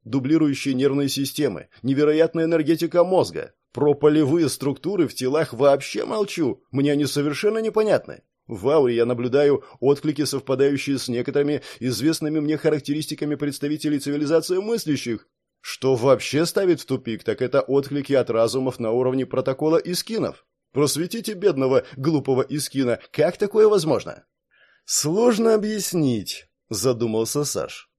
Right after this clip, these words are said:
Собеседник, похоже, не имел понятия об астрале.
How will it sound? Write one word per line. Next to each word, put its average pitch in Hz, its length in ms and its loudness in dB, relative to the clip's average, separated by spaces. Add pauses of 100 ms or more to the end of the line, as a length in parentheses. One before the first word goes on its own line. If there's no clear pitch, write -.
(140)
Собеседник, 123 640 -4
похоже, 120 540 0
не 123 260 -2
имел 135 220 0
понятия 123 480 -2
об 110 120 0
астрале. 104 520 -4